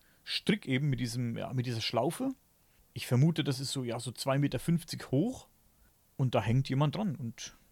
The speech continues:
ist tot. Also er wird nur an so einem ganz kurzen Strick aufgehängt. Ich weiß nicht, wie das schnell gehen soll. Vermutlich hat man dann vielleicht noch an den Beinen gezogen, dass das Genick bricht, oder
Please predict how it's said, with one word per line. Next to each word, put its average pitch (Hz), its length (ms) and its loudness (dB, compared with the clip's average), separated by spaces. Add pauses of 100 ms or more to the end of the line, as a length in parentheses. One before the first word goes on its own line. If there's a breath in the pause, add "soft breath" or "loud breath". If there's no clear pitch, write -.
ist - 180 -12
tot. 131 300 -6
Also 117 200 -8
er 120 80 -2
wird 139 200 -4
nur 143 160 -2
an 139 80 0
so 143 100 -4
einem 131 140 2
ganz 185 300 0
kurzen 180 400 2
Strick - 320 -4
aufgehängt. 113 440 -2
Ich 104 140 -10
weiß 135 200 -4
nicht, 139 200 -6
wie 135 80 -4
das - 360 -8 (400 soft breath)
schnell 175 340 0
gehen 127 200 2
soll. 113 320 -2 (680)
Vermutlich 139 420 0
hat 143 100 -2
man 143 120 0
dann 143 180 2
vielleicht 147 220 -2
noch 147 80 -2
an 143 40 2
den 135 160 2
Beinen 190 380 4
gezogen, 185 400 6
dass - 140 0
das 139 160 -2
Genick 147 260 2
bricht, 208 240 -2
oder 147 380 2